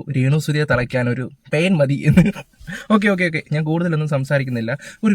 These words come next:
വീഡിയോയിലോട്ട് ഞാൻ പോവാം. ആ വീഡിയോ ഞാൻ നിങ്ങൾക്ക് വെച്ച് തരാം. രേണുവിൻ്റെ സംസാരം ഒന്ന് കേട്ടിട്ട് വാ.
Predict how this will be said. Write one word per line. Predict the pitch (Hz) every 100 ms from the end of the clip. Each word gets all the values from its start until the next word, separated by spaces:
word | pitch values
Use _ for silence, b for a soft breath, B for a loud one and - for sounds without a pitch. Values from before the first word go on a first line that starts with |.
| 147
വീഡിയോയിലോട്ട് | 151 165 151 127
ഞാൻ | 117 113
പോവാം. | 117 147 - 156
ആ | 127
വീഡിയോ | 151 165 135
ഞാൻ | 123
നിങ്ങൾക്ക് | 113 113
വെച്ച് | -
തരാം. | 120 151 - _ 131
രേണുവിൻ്റെ | 147 196 185 143
സംസാരം | 139 180 170
ഒന്ന് | 123 131
കേട്ടിട്ട് | -
വാ. | -